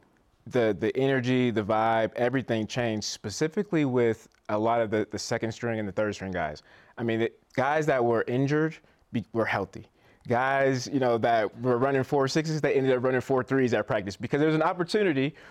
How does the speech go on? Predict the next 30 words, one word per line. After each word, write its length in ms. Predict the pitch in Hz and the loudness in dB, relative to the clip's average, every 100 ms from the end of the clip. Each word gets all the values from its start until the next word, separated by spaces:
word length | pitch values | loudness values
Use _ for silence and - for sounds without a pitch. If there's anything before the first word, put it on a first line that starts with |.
| - | -20
for 640 | - - 143 135 135 131 | -6 0 4 4 4 4
them 340 | 127 117 135 135 | 2 2 2 2
to, 580 | - 143 135 131 131 123 - - - | 0 2 4 4 2 -2 -12 -20 -4
um, 360 | 120 117 120 117 | 0 4 2 0
come 240 | - 139 | -2 0
in 80 | 139 | 2
and, 100 | 131 | 0
and, 260 | 127 120 - | -2 -4 -2
and 200 | 117 113 | -4 -4
start 300 | - 143 - | -2 -2 -2
because 520 | 120 123 113 113 - _ _ _ - | -4 -2 0 -2 -8 _ _ _ -2
our 160 | 117 | -2
previous, 540 | 110 123 107 117 110 - 113 | 0 -4 -2 -4 -4 -10 -2
uh, 260 | 110 107 | 2 2
defensive 280 | 104 120 107 | -2 -6 -6
coordinator 400 | 143 143 117 107 - | -4 -2 -2 -4 -2
got 160 | 107 | -2
let 160 | 104 98 | 0 0
go. 200 | 127 113 | 0 -2
So 320 | 98 127 107 - - - | 0 -2 -2 -6 -20 -6
have 160 | 120 | -4
you 120 | 147 | -2
seen 340 | 170 185 170 160 | -2 0 0 2
any, 540 | 151 156 151 143 139 | 2 4 4 2 2
any 300 | 143 151 143 | 0 4 4
of 100 | 127 | 4
that 280 | 131 131 - | 2 2 2
where 200 | 113 117 | 2 2
you've 240 | 120 120 | 2 -2
had, 460 | - 120 117 110 107 | 0 0 2 2 -2